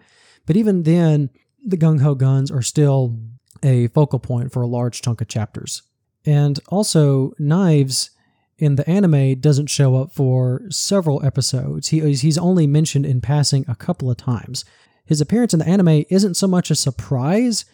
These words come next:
as a, "Where have you been this whole time? Like, you're the main bad guy. Where the heck have you been?" And most of the time, Knives, we only know that he's a threat through vague flashback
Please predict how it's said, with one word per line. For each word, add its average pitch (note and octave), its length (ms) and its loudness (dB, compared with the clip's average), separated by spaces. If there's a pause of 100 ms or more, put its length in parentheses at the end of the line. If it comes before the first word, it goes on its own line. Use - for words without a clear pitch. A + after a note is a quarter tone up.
(440)
as D3+ 280 2
a, C#3 300 2 (280)
"Where B3 160 2
have C#4 80 4
you A3+ 80 4
been G3+ 240 4
this D3+ 120 0
whole B2+ 160 -4
time? - 500 -14
Like, D#3 180 -4
you're B3+ 120 2
the A3+ 60 -2
main G#3+ 180 2
bad F#3 240 0
guy. A2+ 180 -6
Where E3+ 260 -2
the G#3 80 0
heck F3+ 240 0
have D3+ 100 0
you D3+ 100 0
been?" A#2 460 -4 (260)
And E3 240 2
most B3 240 -2
of B3 40 2
the G3+ 100 -4
time, E3 360 0
Knives, E3 560 0 (140)
we E3+ 140 -2
only F#3+ 220 0
know E3+ 240 4
that D3 120 0
he's C3+ 160 0
a B2+ 40 0
threat E3 500 -4
through C#3+ 460 0
vague D3 340 0
flashback C3+ 680 -4